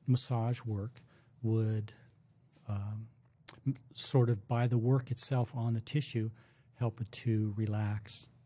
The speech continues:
uh, mechanically kind of manipulate the tissue so that it would relax and respond, and,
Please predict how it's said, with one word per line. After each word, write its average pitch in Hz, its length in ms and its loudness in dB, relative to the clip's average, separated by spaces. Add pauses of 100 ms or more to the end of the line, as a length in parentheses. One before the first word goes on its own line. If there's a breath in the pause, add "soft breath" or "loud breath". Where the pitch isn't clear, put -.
(400 soft breath)
uh, 104 320 -2
mechanically 110 680 -2
kind 113 240 -2
of 104 100 -2
manipulate 110 640 -2
the - 80 -12
tissue 113 380 -4
so 107 240 -2
that 104 120 0
it 139 80 -6
would 113 180 -4
relax 104 560 -2
and 104 160 -2
respond, 101 600 -4
and, 92 140 -10